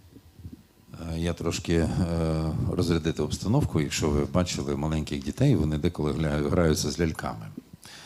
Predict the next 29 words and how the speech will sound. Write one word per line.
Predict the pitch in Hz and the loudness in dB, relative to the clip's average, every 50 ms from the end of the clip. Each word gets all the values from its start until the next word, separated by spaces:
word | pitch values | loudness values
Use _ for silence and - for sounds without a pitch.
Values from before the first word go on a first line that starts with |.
| - - - - - - | -20 -20 -20 -12 -6 -2
Ну, | 80 85 80 71 | 0 0 2 0
і | 67 | 2
деколи | 67 107 113 - - 104 85 78 69 | 2 2 4 4 4 4 2 2 2
граються | 65 80 90 104 98 - - 87 | 2 2 4 4 2 2 -2 -4
в | 69 73 | -4 -2
доктора. | 71 76 67 - - - - - - - - - - _ _ - - - - - - - - | 0 0 0 0 -4 -8 -10 -12 -14 -16 -20 -20 -20 _ _ -20 -20 -20 -20 -20 -16 -10 -8
Є | 82 78 | -6 -6
чудовий | 76 - - 82 85 80 78 78 | -4 -4 -2 0 0 0 0 4
приклад | 78 - 87 82 71 - 80 78 65 - | 6 6 6 6 2 -2 -6 -8 -8 -8
для, | 69 71 69 69 71 71 69 67 | -8 -6 -4 -4 -2 -2 -2 -4
м, | 69 71 69 71 69 69 - | -6 -6 -8 -8 -8 -2 0
тих | - 85 71 | 0 0 0
бізнесменів, | 71 78 78 78 67 - - 87 76 67 69 71 | -2 -4 -2 -2 -2 -2 -2 -4 -4 -4 -6 -8
які | 69 69 - - | -8 -8 -8 -6
готові | 73 80 82 - 87 73 67 - | -6 -6 0 0 0 0 2 2
підтримати | - - - 123 151 151 113 - - | 0 2 2 2 2 4 2 2 0
цю | - - - 67 | -2 -4 -4 -4
ідею, | 64 - - 62 64 64 64 - | -6 -8 -10 -10 -10 -10 -8 -8
створити | - - - - 78 80 78 - 71 | -10 -8 -6 -4 -4 -4 -4 -4 -8
якийсь | 69 - 87 80 - | -8 -8 -8 -8 -8
такий | - - - 76 | -8 -10 -10 -4
дитячий | - 85 80 - 98 82 76 - - 71 | -2 -2 0 2 2 0 0 -2 -8 -12
курс | - - 85 85 87 - - - - - - - - - - | -10 -8 -8 -6 -6 -6 -8 -8 -10 -14 -14 -14 -14 -8 0
домедичної | 80 85 87 87 85 87 85 - - 82 76 71 | 4 6 6 8 8 6 4 4 2 -2 -2 -2
допомоги, | 78 - 85 87 117 151 135 113 71 | -2 0 0 2 4 4 4 4 4
да, | 69 82 101 117 117 | 4 4 4 4 2
коли | 110 - 80 71 73 71 69 | 2 0 -2 -2 -2 -2 -2
діти | 69 71 87 - 78 | -4 -4 -6 -6 -8
будуть | 69 - 78 76 76 - - | -8 -8 -8 -8 -8 -8 -6